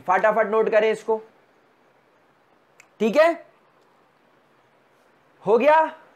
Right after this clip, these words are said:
मेरे प्यारे प्यारे राज दुलारे बच्चों, मेरे गुल्लू मुल्लू बेटो, हो गया, and बेटियों। <laughs>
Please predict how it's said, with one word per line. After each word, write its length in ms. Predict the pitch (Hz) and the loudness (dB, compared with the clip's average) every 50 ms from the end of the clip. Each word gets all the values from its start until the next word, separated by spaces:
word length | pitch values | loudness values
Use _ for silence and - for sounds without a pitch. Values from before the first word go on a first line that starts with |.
| _ _ _ _ _ _ _ _ _ _ _ _ _ - | _ _ _ _ _ _ _ _ _ _ _ _ _ -10
मेरे 240 | 170 196 226 247 262 | -4 -2 2 2 2
प्यारे 320 | 254 240 226 220 226 254 254 | 2 2 0 2 2 2 2
प्यारे 280 | 254 240 226 240 247 | 2 2 2 2 2
राज 200 | 240 220 214 226 | 2 2 2 0
दुलारे 320 | 185 233 233 233 226 240 254 | -2 -2 0 0 2 2 2
बच्चों, 400 | 247 233 240 - 254 262 285 294 - - _ _ _ _ - | 2 0 0 0 0 0 0 0 -4 -12 _ _ _ _ -12
मेरे 160 | 180 202 226 | -4 -4 -4
गुल्लू 300 | 208 180 208 208 233 254 | -2 -2 -4 -4 -4 -2
मुल्लू 260 | 240 240 240 233 254 214 | -2 -2 -2 -2 0 2
बेटो, 520 | 226 220 - - 247 262 269 269 - - _ _ _ _ - | 2 0 2 2 2 2 2 0 -6 -20 _ _ _ _ -4
हो 120 | 185 208 | -2 -2
गया, 160 | 202 233 269 | 0 2 2
and 320 | 294 302 254 247 240 247 214 | 2 2 2 2 0 0 2
बेटियों। 680 | 214 226 220 - 254 254 269 277 311 - - - | 2 0 0 0 0 0 0 0 0 -4 -4 -4
<laughs> 0 | 240 | -4